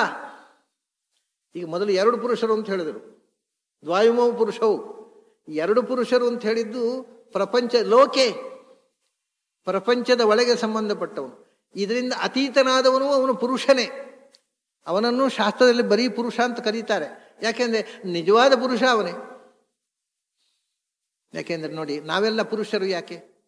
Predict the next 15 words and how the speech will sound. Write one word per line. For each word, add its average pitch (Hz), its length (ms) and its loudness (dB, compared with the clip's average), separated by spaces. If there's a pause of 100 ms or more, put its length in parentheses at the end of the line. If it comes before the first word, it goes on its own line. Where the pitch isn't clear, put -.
(120)
ಗಂಡಸರಾಗ್ಲಿ 185 640 -6
ಹೆಂಗಸರಾಗ್ಲಿ 147 880 -10 (420)
ಪುರದ 247 260 6
ಒಳಗೆ 220 320 4
ಇರುವವರು, 147 680 -4
ಈ 202 140 -8
ಶರೀರದ 214 400 0
ಒಳಗೆ 208 260 -2
ಇರುವವರು. 123 460 -8 (1800)
ಯಾವ 160 300 -2
ಪುರದೊಳಗೆ? 120 720 -10 (800)
ನಮ್ಮ 165 220 -4
ನಮ್ಮ 220 220 0
ಪುರದೊಳಗೆ. 143 680 -6 (920)
ನನ್ನ 208 220 -2